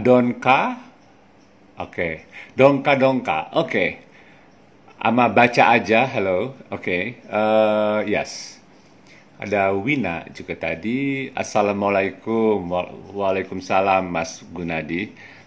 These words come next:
Nggak bisa main golf ya. Oh, masih. Teman saya masih tuh main golf. Nggak tahu gimana caranya. Oke. Eh, <clears throat> oke, eh, mungkin kalau ada masukan mengenai topik yang dibahas nanti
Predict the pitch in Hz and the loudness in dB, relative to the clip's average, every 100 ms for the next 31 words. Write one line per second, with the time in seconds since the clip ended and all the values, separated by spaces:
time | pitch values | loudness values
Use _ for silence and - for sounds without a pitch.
0 | - 98 98 95 107 98 98 85 95 107 | -14 -4 -2 0 -2 0 -2 2 2 2
1 | 95 85 120 - - - - - - - | 0 0 0 -6 -20 -20 -20 -20 -20 -20
2 | - - - - - - - - 131 139 | -20 -18 -18 -20 -20 -20 -20 0 4 4
3 | 143 131 117 139 143 165 160 131 151 143 | 4 0 0 -2 4 4 4 2 -2 -4
4 | 139 131 107 110 131 110 104 127 98 95 | -2 0 2 2 2 -2 -2 -2 -2 -4
5 | 92 82 90 87 87 - - - - - | -6 -4 -4 -4 -8 -12 -20 -20 -20 -20
6 | - - - - - 104 110 123 92 104 | -20 -20 -20 -20 -6 -2 2 4 2 2
7 | - 139 147 143 143 143 - 131 - - | 6 8 8 8 6 4 2 0 0 -2
8 | - - - - - - - - - - | -10 -20 -16 -16 -16 -20 -20 -20 -20 -20
9 | - - - 113 170 180 - - 139 143 | -20 -18 -12 -2 4 4 4 4 4 4
10 | - - - - - - - - 147 190 | -2 -18 -20 -20 -20 -20 -16 -4 -2 0
11 | 165 - 151 143 147 139 143 156 - 165 | 0 2 4 4 2 0 -2 -4 0 0
12 | 160 139 139 135 135 143 131 - 147 - | 0 -2 2 4 4 4 0 0 -4 0
13 | 139 131 127 120 117 117 120 131 135 123 | 0 0 -2 -4 -2 0 4 4 4 0
14 | 120 117 117 127 127 - | -2 -4 -2 0 0 -2